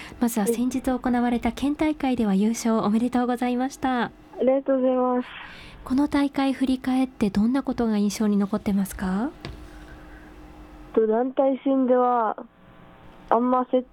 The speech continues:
Speaker 2: トも起こさずに取ることができたのでよかったです。
Speaker 1: うーん。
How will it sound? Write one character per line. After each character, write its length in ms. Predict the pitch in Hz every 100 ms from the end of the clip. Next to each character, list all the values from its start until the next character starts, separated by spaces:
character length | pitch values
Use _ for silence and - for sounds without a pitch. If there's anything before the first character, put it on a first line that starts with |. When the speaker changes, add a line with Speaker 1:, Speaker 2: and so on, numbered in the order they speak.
| -
Speaker 2:
ト 100 | 240
も 360 | 226 220 208 - -
起 100 | 208
こ 100 | -
さ 140 | - 247
ず 140 | 240
に 400 | 233 240 233 214 - - - -
取 100 | 254
る 80 | 247
こ 120 | 262
と 100 | 247
が 100 | 226
で 140 | 220
き 80 | 233
た 100 | -
の 140 | 220 214
で 60 |
よ 60 | 208
か 120 | 240
っ 40 | -
た 60 | 220
で 80 | 202
す。 160 | 208 - - -
Speaker 1:
う 20 |
ー 720 | 208 254 320 370 381 381
ん。 40 | 381